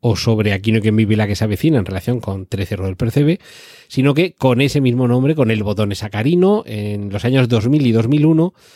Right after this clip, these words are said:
eh, Televisión Española, en su primera cadena, tuvo una serie, ya digo, dos únicas temporadas, en las que Jorge Roelas,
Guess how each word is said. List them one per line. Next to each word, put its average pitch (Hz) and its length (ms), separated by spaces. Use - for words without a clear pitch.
eh, 113 160
Televisión 117 400
Española, 135 420
en 151 80
su 131 100
primera 107 300
cadena, 127 400
tuvo 143 300
una 107 240
serie, 175 320
ya 87 80
digo, 90 240
dos 98 360
únicas 90 280
temporadas, 127 600
en 127 160
las 127 160
que 123 140
Jorge 160 420
Roelas, 160 680